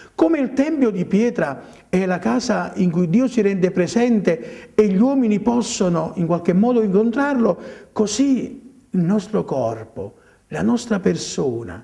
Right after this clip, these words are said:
è il luogo in cui Dio si rende presente, perché ognuno, ognuno di noi è fatto a immagine e somiglianza di Dio e in noi stessi incontriamo Dio.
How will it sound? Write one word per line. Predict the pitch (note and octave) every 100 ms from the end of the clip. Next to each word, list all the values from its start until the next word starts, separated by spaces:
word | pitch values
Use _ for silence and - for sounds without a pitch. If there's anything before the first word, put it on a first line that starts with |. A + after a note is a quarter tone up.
| _ _ _ _ _
è | -
il | D#3 C#3+
luogo | D3 A3+ G#3
in | G3
cui | E3+ E3+
Dio | E3 A3+
si | G#3+ F#3
rende | G#3 G#3+ F#3
presente, | E3+ E3+ D#3 A#3+ A#3 D#3 B2+ D3+ - - -
perché | - D3 F#3+
ognuno, | F3+ E3+ F3+ -
ognuno | F#3 F#3 E3
di | E3
noi | B3+ D4+
è | A3+
fatto | - F#3+ F#3 F3
a |
immagine | E3 F3+ E3+ E3
e | D#3+
somiglianza | E3+ D#3+ D#3 D#3+ D#3+
di | D3+
Dio | D3+ F3 C#3+ - - - - _
e | F#3+ A3+ G#3+ - - -
in | A#3+ A#3+
noi | B3+ C4+ A#3+
stessi | - C4+ A#3+ - - - A2+ - - _ _ _ _ _ _
incontriamo | - F#3+ F3 E3 D#3+ E3 E3 C#3+
Dio. | C#3 D#3 B2 - -